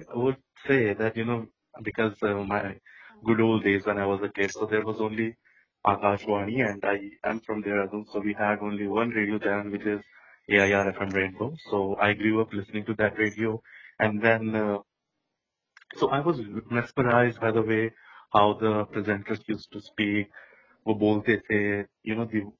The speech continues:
voice modulation, or I always used to, you know, मेरे दिमाग में ये रहता था कि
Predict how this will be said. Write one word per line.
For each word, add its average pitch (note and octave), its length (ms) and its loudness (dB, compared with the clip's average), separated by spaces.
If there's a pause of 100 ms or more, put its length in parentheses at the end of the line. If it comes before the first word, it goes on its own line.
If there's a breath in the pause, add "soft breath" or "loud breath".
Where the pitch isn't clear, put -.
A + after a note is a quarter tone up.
(120)
voice G#2+ 360 4
modulation, G#2 880 -2
or A2 200 -4 (520)
I D3 40 6
always D3+ 500 0
used D#3 320 -4
to, D#3 40 0
you C3 360 -4
know, C#3 160 0
मेरे C3 240 2
दिमाग B2+ 300 -2
में C3+ 80 0
ये C3 60 2
रहता A#2+ 180 2
था C#3 100 -6
कि C#3+ 200 -10